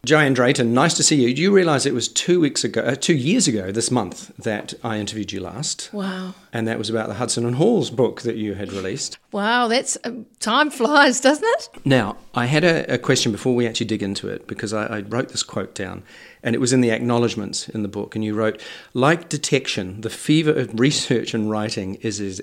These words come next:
Speaker 1: exciting as it is rewarding," and that really registered with me. So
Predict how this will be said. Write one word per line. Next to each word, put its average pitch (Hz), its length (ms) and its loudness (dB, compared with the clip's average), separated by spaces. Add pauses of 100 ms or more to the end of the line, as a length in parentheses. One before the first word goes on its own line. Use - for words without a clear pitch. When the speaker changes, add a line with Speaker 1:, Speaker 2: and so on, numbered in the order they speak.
Speaker 1:
exciting 117 840 -2
as 104 180 -8
it 104 100 -10
is 101 280 -10
rewarding," 107 560 -2
and 107 100 -2
that 165 160 -4
really 110 680 -4 (840)
registered 113 480 -4
with 95 180 -12
me. 87 220 -10
So 110 300 -4